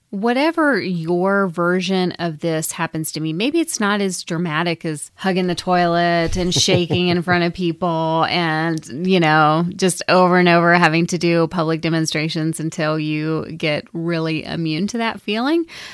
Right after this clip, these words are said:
Maybe it's just being more open and being more honest with the people in your life about your true spiritual beliefs.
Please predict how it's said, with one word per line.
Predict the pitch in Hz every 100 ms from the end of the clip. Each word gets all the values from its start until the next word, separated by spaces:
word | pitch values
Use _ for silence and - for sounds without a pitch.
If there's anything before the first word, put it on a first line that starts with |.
| - 220
Maybe | 240 269 294 302
it's | 294 - - 214
just | - 277 - -
being | 254 247 247 240 - -
more | 208 220 220
open | 185 208 208 160 156
and | 151 180
being | 185 180
more | 170
honest | - 160 196 151 - -
with | - 165 165 -
the | 165 160 165
people | - - 269
in | 165
your | 156
life | 151 151 151
about | 160 160 160 -
your | 170 165 165
true | - 170
spiritual | - 180 175 180
beliefs. | 190 254 196 -